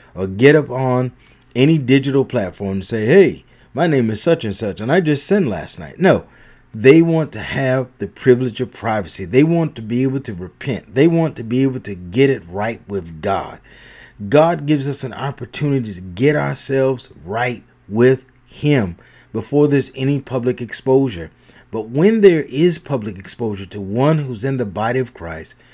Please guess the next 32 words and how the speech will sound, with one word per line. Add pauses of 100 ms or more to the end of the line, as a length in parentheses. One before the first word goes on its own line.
(320)
there's (380)
a
mandate
for (140)
all
of
us (320)
who
know
God (360)
and
want
to
maintain
the
continuity
of
the
body
of
Christ (480)
and (240)
maintain
the
pipeline
for
those
who
want
to
get
saved,